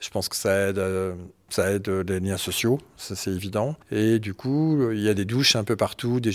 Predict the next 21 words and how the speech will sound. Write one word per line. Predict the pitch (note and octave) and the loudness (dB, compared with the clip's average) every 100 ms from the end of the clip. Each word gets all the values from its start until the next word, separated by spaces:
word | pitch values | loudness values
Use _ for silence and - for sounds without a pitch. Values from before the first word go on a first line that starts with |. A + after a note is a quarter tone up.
| - | -2
douches | A2 G#2+ | -8 -2
collectives | A#2 G2+ F2+ - A#2 A#2 | 0 0 -2 -2 0 0
où | |
les | F#2+ | -2
gens | F2+ G#2+ | -2 -2
se | G#2+ - G2 | -2 -2 -2
réunissent | F#2 F#2 A2 A#2+ | 0 0 0 0
avec, | G2+ F2 F#2+ - | 0 0 -2 -4
enfin, | - - | -12 -12
se | - | -10
réunissent, | - F2 F#2+ G#2 - E2+ | -6 -4 -4 -4 -4 -4
ils | F2+ F#2 | -4 -4
vont | G2+ F#2 E2+ | -2 -2 -4
ch-, | E2+ - F2+ | -8 -10 -8
chacun | - F#2+ | -6 -4
à | F#2 | -4
leur | D#2 | -4
tour | - C#3 A#2 | 0 2 2
avec | G#2+ G#2+ | 0 0
leur, | G#2+ G2 | 0 0
euh, | G2 | 0